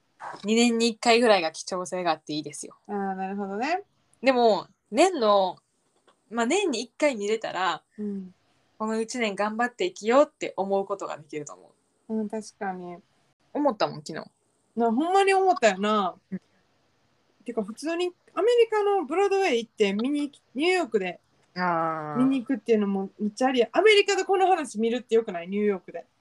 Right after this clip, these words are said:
Speaker 1: いやー、そうやな。その後、ちょっとそのエリア回ってみて。
Speaker 2: そう、イーストサイド行ってさ。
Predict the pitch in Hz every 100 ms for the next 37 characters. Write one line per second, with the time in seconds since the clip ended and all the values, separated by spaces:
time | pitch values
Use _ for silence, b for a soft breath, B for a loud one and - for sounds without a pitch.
0 | _ 190 208 202 190 214 175 170 233 247
1 | 220 202 196 - _ _ _ 240 208 226
2 | 214 208 220 190 185 202 - 185 160 143
3 | - _ _ - 220 175 - 277 262 -
4 | 277 294 254 202 180 208 - - 185 -
5 | -